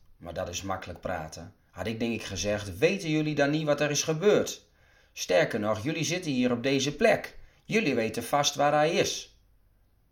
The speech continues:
Maar Maria herhaalt wat ze ook al tegen Petrus en Johannes zei, omdat ze mijn Heer weggenomen hebben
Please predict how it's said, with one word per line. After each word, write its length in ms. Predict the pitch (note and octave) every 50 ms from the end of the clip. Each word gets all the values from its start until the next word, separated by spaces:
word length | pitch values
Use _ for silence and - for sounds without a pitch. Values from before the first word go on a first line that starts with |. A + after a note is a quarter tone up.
| _
Maar 180 | _ - F2 E2+
Maria 520 | E2 E2 D#2+ F2 G2+ G#2+ G#2+ G#2+ G#2 G2+
herhaalt 460 | F#2 F2+ F2+ F2 F2+ F2+ F#2+ G#2 - -
wat 160 | F#2+ F#2 -
ze 200 | - - - -
ook 180 | C3+ C#3 C#3
al 100 | C#3 B2+
tegen 340 | B2 - G2 F#2+ - F2+ -
Petrus 440 | - G#2 G2+ G2+ G#2 - G2+ F#2+ F2
en 80 | F#2 G2
Johannes 460 | F#2+ F2+ F2+ G2 G#2+ G#2 F#2+ - -
zei, 320 | - - - - - _ _ _ _ _ _ _ _ _ _ _ _ _ _
omdat 400 | G2 F#2+ F#2+ F#2 G#2 A#2+ C3 -
ze 160 | - B2+ A2
mijn 220 | G#2+ G2+ G2 F2+
Heer 560 | E2 D#2+ F2 G2+ C3 D3 D#3 D#3 D#3+ C#3 -
weggenomen 720 | F#2+ A2+ B2 B2+ - - C3 A#2+ A2 G2+ F2+ E2 D#2+ E2 D#2+
hebben 360 | F#2+ E2 D2 C#2+ C#2+ - -